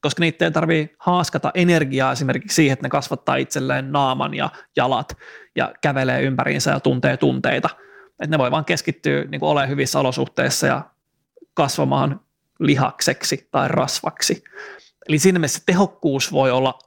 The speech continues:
huomattavasti paljon parempaa niinku resurssien käytön kulmasta. Ähm,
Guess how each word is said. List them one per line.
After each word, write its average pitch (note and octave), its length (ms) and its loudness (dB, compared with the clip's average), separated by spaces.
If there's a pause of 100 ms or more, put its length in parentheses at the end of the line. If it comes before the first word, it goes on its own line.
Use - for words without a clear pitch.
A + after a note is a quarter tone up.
(140)
huomattavasti D#3+ 1200 0 (120)
paljon C3+ 340 0
parempaa C#3+ 580 -2
niinku E3 160 -4
resurssien E3 560 0
käytön D#3+ 360 -2 (200)
kulmasta. D3 500 0 (960)
Ähm, C#3+ 260 0